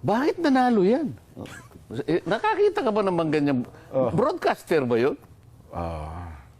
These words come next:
Speaker 2: Eh, parang, anyway.
Speaker 1: Hindi kaya, kasi ganyan, sabi naman nung kausap.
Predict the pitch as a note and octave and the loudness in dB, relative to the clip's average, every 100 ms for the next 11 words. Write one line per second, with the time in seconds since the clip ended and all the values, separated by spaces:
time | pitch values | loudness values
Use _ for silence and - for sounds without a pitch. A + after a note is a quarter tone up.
0 | - - - - - - G#2+ A2+ A2 A#2 | -20 -20 -20 -20 -16 -8 -4 -2 -2 -2
1 | A#2+ A2+ A2 G#2+ G#2 - - F2 A#2 G3 | -4 -4 -6 -10 -14 -20 -14 -4 2 2
2 | D3 D3 D#3+ - - E3+ C4+ B3+ A#3+ A#3+ | 2 -2 -8 -14 -4 0 2 2 2 2
3 | B3 G3+ F#3 C#4 A#3+ A3+ A#3+ A#3+ D3+ C3 | 0 0 -2 -2 0 0 0 0 0 0
4 | C3 C3+ C#3+ C#3+ D3 D3+ C3 | 0 0 0 0 0 0 -2